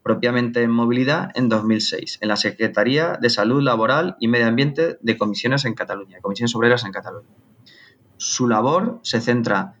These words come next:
en el fomento de la movilidad sostenible, en los desplazamientos al trabajo desde la perspectiva social y ambiental, basándose principalmente en asesoramiento a la estructura sindical de comisiones obreras,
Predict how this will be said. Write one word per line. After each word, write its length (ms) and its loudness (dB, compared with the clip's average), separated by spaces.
en 120 0
el 120 2
fomento 400 2
de 40 2
la 100 2
movilidad 380 2
sostenible, 720 0
en 120 0
los 100 2
desplazamientos 600 0
al 100 0
trabajo 300 2
desde 160 2
la 160 0
perspectiva 480 0
social 500 0
y 60 2
ambiental, 600 -2
basándose 680 0
principalmente 1000 0
en 80 0
asesoramiento 720 0
a 60 2
la 60 4
estructura 420 -2
sindical 420 -2
de 120 0
comisiones 480 0
obreras, 420 -4